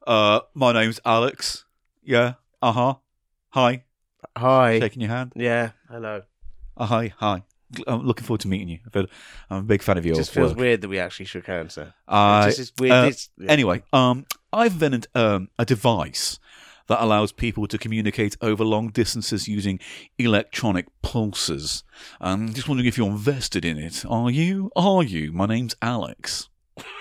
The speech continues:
Speaker 2: That's it. That's all there is, is there?
Speaker 1: Yeah. I can read the answer so I can give you some clues if you want. Oh, oh, oh. What do, else do you wanna know? Eh?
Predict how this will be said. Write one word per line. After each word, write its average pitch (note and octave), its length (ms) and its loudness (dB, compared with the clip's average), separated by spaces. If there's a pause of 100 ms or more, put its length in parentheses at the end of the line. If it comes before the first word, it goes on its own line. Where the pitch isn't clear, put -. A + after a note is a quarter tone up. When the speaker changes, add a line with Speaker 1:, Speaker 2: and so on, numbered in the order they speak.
(1200)
Speaker 2:
That's E3+ 240 0
it. B2 220 4
That's A#2 180 -2
all D3+ 120 8
there C#3 200 6
is, F#2 160 0
is F#2 100 -4
there? B2 180 0
Speaker 1:
Yeah. E2+ 240 -4 (160)
I F#2+ 140 0
can A#2 120 -2
read D3 140 4
the A2+ 100 0
answer A#2 240 -2
so F2+ 100 0
I F2 40 4
can F#2 80 -4
give F2+ 120 -2
you E2+ 60 -2
some F2 160 -6
clues F2+ 300 0
if D#2+ 100 -8
you F2 100 -4
want. E2 180 -4 (160)
Oh, F2+ 580 -2
oh, F#2+ 1500 0
oh. G2+ 800 0
What F2+ 140 -2
do, G#2 140 -2
else G2+ 200 -2
do - 60 -8
you - 20 -4
wanna G#2 140 2
know? A#2+ 280 6 (420)
Eh? D3 360 6